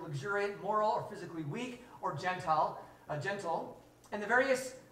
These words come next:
largely benign senses, delicate, mild, congenial. Some translators of the New Testament take it here to mean the passive partner in the male homoerotic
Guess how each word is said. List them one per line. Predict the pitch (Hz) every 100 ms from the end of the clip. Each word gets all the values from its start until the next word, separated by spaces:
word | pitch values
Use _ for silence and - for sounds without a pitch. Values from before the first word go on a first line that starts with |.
| - - - -
largely | 214 226 226 226 -
benign | 208 226 240 233
senses, | 233 226 - 175 - - - -
delicate, | 160 165 180 190 -
mild, | 143 147 160 - - -
congenial. | 175 156 196 170 120 - -
Some | - 175
translators | - 190 190 196 190 196 -
of | 147
the | 170
New | 190
Testament | 185 185 - 196 202
take | 185 180
it | 214 208
here | 185
to | 180
mean | 180 185 175 - -
the | 147
passive | - 165 175 - -
partner | 185 190 196 202 - - 160
in |
the | 160
male | 160 175 180 175 -
homoerotic | 156 165 165 165 165